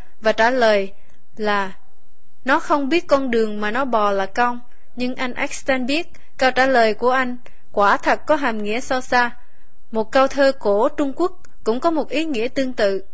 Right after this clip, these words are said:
Ta không biết bộ mặt thật của núi Lư Sơn bởi vì ta đang ở trên núi đó. Để hiểu một hệ thống, ta cần phải bước ra khỏi hệ thống đó để quan sát nó. Tuy nhiên,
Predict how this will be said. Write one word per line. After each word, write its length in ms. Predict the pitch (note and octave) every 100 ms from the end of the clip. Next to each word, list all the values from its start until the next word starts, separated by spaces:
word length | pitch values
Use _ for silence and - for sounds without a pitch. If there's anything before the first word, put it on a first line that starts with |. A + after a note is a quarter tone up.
| - -
Ta 160 | - C#4
không 260 | C#4 C#4+ B3+
biết 200 | F4+ F#4
bộ 180 | G#3
mặt 200 | G#3+ A3 -
thật 200 | B3+ G#3 - -
của 120 | -
núi 280 | B3 C#4+ E4+
Lư 240 | D#4+ C#4 C#4
Sơn 380 | - C#4 C4+ C4 - -
bởi 160 | G#3 C4
vì 140 | B3+
ta 160 | G#3+ B3+
đang 220 | C4 B3+
ở 220 | G#3 G#3
trên 240 | B3 C4+ B3+
núi 140 | D4
đó. 260 | C#4 C#4 - - - - - -
Để 120 | A#3+
hiểu 280 | C4+ A#3+ D4+
một 240 | D4 G#3+
hệ 160 | B3 G#3
thống, 300 | C4+ C#4 - - - - -
ta 120 | - C#4
cần 240 | B3 A3
phải 140 | A#3+
bước 220 | A#3+ D4+ F4
ra 220 | C#4+ C#4
khỏi 220 | C4 A3
hệ 180 | C4+ G#3+
thống 260 | - C#4+
đó 220 | C#4 C#4 E4 - - -
để 120 | G#3+
quan 280 | B3 C4+ C4
sát 240 | C4 D4+ D4
nó. 260 | C4+ D4+ - - - -
Tuy 160 | C#4 C#4+
nhiên, 300 | C#4 C#4